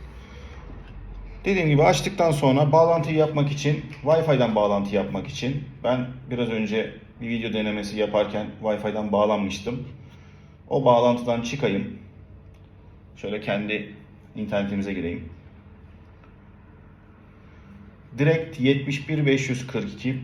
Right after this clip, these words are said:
P J sekiz yüz seksen üç benim cihazımın ismi. Ben değiştirmedim yani çok da lazım değildi ama değiştirmek isteyen olursa değiştirebilir. Wi-Fi tablosunda yenilediğinizde böyle bir şey çıkacak. P J sekiz yüz seksen üç.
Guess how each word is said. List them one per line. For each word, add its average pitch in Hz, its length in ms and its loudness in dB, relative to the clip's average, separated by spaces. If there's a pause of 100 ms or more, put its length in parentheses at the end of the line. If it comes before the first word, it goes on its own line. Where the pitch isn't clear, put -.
(180)
P 147 300 6
J 131 240 4
sekiz 131 240 -2
yüz 139 180 -2
seksen 120 300 0
üç 98 260 -2
benim 120 220 6
cihazımın 113 400 4
ismi. - 380 -2 (260)
Ben 143 200 4
değiştirmedim 120 760 2
yani 98 280 -4
çok 107 240 -4
da 104 220 2
lazım 104 320 0
değildi 104 300 -4
ama 127 220 -2 (640)
değiştirmek 127 380 -2
isteyen 104 280 -4
olursa 101 320 -4
değiştirebilir. 95 720 -8 (600)
Wi-Fi 156 440 4
tablosunda 139 840 2 (420)
yenilediğinizde 110 800 0
böyle 123 220 2
bir 117 120 -2
şey 110 220 -4
çıkacak. 113 500 -2 (320)
P 117 200 2
J 113 140 0
sekiz 104 320 -4
yüz - 80 -10
seksen 95 320 -6
üç. - 260 -8